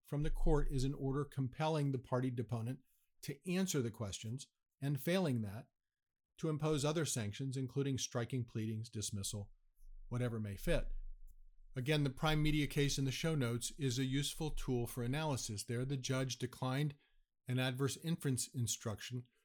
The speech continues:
in part because the counsel did not flesh out the record, and in part because, uh, the lawyers for the defendant didn't move to compel an answer by the plaintiff's witness.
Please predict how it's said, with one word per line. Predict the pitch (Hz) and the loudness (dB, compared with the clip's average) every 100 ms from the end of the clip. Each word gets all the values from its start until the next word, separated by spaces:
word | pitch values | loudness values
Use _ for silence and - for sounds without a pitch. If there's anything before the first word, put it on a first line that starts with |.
| _ - 139 | _ -6 0
in | 139 | 0
part | 131 156 180 165 | 2 2 2 0
because | 147 - 131 127 123 - | -6 -2 0 2 0 -2
the | 120 110 | -4 -6
counsel | - 135 139 139 131 | -4 -2 -2 -2 -2
did | 120 107 | -2 -2
not | 117 135 - | -2 -4 -6
flesh | 139 131 - | -6 -4 -4
out | 131 127 | -4 -4
the | 151 | -4
record, | 104 95 110 123 - - - - - - - | -4 -6 -2 6 8 8 4 2 -4 -6 0
and | 170 | 2
in | 214 | 2
part | 180 131 139 | 2 0 0
because, | 131 - 127 127 123 - 131 | -4 -2 0 2 0 -4 -4
uh, | 123 | -4
the | 123 | 0
lawyers | 123 135 - | 2 2 0
for | 131 | -2
the | 131 | -2
defendant | 131 127 123 - _ _ _ - | 0 0 0 -2 _ _ _ 0
didn't | 139 180 131 | 2 2 2
move | 123 127 123 | 2 2 0
to | 135 | -4
compel | 139 127 - 190 190 | -2 -2 -2 -2 0
an | 120 | 0
answer | 101 - 117 143 _ _ _ - | -2 -4 -6 -8 _ _ _ -8
by | 151 | -6
the | 180 | -6
plaintiff's | - 110 120 - | -4 -4 -4 -2
witness. | 196 170 117 - | -2 -2 -6 -8